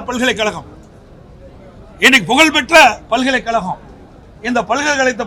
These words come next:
படித்தவர்கள் அறிஞராக இருக்கிறாங்க. இன்றைக்கு இந்த நாட்டுக்கு வழிகாட்டியாக இருக்கக்கூடிய உயர்கல்வி படிக்கக்கூடிய, பொறியியல் கல்வி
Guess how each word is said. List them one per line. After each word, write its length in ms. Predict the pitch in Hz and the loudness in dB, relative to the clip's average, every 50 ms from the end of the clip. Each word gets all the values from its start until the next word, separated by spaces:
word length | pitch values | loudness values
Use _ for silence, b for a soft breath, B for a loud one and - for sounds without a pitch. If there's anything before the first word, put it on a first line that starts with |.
| 175 | -8
படித்தவர்கள் 480 | 214 226 269 202 262 269 247 294 311 311 - - - - - - - - - - - - - - - - 175 | -8 -8 -6 -2 -2 0 2 2 2 2 0 -6 -18 -20 -20 -20 -20 -20 -20 -20 -20 -20 -20 -18 -10 -6 -6
அறிஞராக 420 | 208 254 254 254 247 247 240 233 | -4 -4 -4 -2 0 2 2 2
இருக்கிறாங்க. 400 | 226 214 202 214 220 208 214 226 240 254 247 - - - - - - - - - - - - - - - 190 | 2 -2 -4 -4 -4 -4 -2 -4 -6 -6 -6 -8 -14 -20 -20 -20 -20 -20 -20 -20 -20 -20 -20 -20 -8 -4 -2
இன்றைக்கு 400 | 240 240 240 247 220 214 233 226 208 185 175 - - - - - - - - - | 0 2 2 0 2 2 2 4 4 2 0 -4 -10 -18 -20 -20 -20 -20 -20 -12
இந்த 120 | 170 196 196 196 202 | -8 -8 -4 2 4
நாட்டுக்கு 360 | 233 269 247 - 240 214 - 233 202 | 6 4 4 2 -2 -6 -2 2 4
வழிகாட்டியாக 540 | 220 254 262 277 262 208 294 285 269 254 240 233 | 6 6 6 6 6 4 2 2 4 4 4 2
இருக்கக்கூடிய 500 | 233 226 240 233 214 240 233 247 247 240 233 202 - - - - - - - - - - 175 | 0 -2 -4 -8 -8 -4 0 2 2 2 2 0 -4 -10 -16 -20 -20 -20 -20 -20 -20 -8 -4
உயர்கல்வி 420 | 220 269 285 277 - 294 262 254 214 185 | -2 -2 -2 -2 -4 -4 -4 -4 -4 -6
படிக்கக்கூடிய, 500 | 226 233 220 240 190 214 220 233 247 254 277 294 262 - - - - | -8 -8 -8 -10 -10 -10 -6 0 2 4 4 4 2 0 -6 -8 -6
பொறியியல் 280 | 220 233 262 285 262 - | -4 -2 -2 -2 -2 -4
கல்வி 160 | 262 240 226 | -8 -10 -10